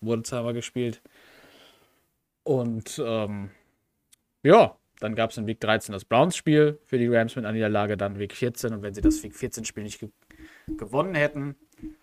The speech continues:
und auch da war's eine unglückliche Situation eher für die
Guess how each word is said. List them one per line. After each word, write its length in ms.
und 160
auch 140
da 420
war's 340
eine 520
unglückliche 520
Situation 580
eher 260
für 240
die 400